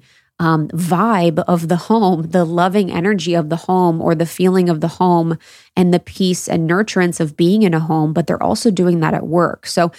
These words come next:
it's very much in our nature to do things like that. We're very community-based, we're very communal, we're very sisterhood supportive, and they also do that in work. So not only are women taking on more at home, more in their personal lives, but they're also taking on way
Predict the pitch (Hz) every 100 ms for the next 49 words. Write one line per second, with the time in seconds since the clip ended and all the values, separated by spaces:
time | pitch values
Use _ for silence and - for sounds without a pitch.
0 | - - 185 185 202 208 196 190 170 170
1 | 165 - 170 - 156 160 156 - 208 208
2 | 190 240 - 170 156 160 - 160 160 165
3 | 160 180 156 165 - 170 156 160 156 -
4 | 160 156 156 185 175 151 160 156 156 -
5 | - _ - 175 - 170 165 151 160 -
6 | 160 160 190 220 - - - 180 190 185
7 | 196 185 170 175 165 160 165 175 - 190
8 | 190 226 254 226 190 190 180 185 165 170
9 | 165 165 165 160 - 170 170 233 277 -
10 | _ - 185 185 180 170 - 220 202 185
11 | 170 160 - 170 180 175 180 190 - 175
12 | 175 165 160 160 156 165 160 160